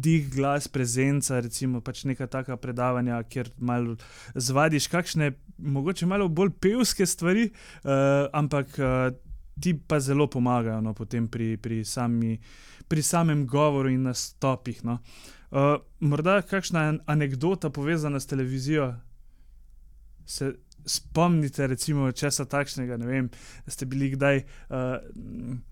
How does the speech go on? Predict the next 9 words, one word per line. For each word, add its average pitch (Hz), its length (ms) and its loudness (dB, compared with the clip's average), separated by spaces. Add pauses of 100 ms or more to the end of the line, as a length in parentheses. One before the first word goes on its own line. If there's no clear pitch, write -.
(580)
enkrat 147 400 2
se 143 100 2
spomnim, 147 440 2
ko 131 140 -6
sva 127 240 -4 (520)
z 120 320 -4
Andrejem 131 420 0
Velkavrhom 131 680 -2 (320)
imela 151 400 2